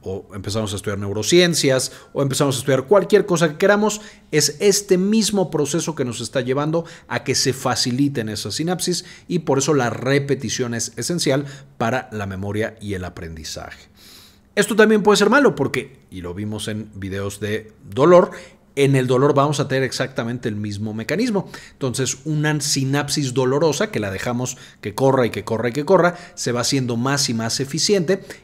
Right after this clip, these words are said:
y tenemos pacientes que ya tienen dolor crónico muy difícil de tratar porque sus neuronas aprendieron a tener dolor todo el tiempo. Por eso el dolor tenemos que manejarlo desde que aparece y no dejar que se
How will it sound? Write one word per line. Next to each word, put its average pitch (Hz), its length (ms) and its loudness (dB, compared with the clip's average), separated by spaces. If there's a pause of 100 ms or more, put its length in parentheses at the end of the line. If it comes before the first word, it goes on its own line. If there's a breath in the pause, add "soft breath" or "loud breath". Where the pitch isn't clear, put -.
y 247 100 0
tenemos 165 360 4
pacientes 147 480 0
que 120 120 -4
ya 110 100 -4
tienen 117 200 -4
dolor 101 280 -6
crónico 147 560 0 (180 loud breath)
muy 160 360 4
difícil 117 480 -2
de 120 100 -4
tratar 151 400 2
porque 127 240 -4
sus 143 240 -6
neuronas 143 560 -2
aprendieron 135 760 2 (260 loud breath)
a 139 340 -2
tener 110 260 -4
dolor 104 380 -4
todo 92 260 -8
el 90 100 -10
tiempo. 80 460 -12 (320 loud breath)
Por 110 140 -4
eso 120 100 -2
el 117 60 0
dolor 139 180 2
tenemos 113 200 -4
que 113 80 -4
manejarlo 120 500 -4
desde 113 340 0
que 107 100 -6
aparece 113 520 -4
y 110 80 -10
no 101 140 -8
dejar 95 280 -10
que 101 100 -6
se 113 260 -6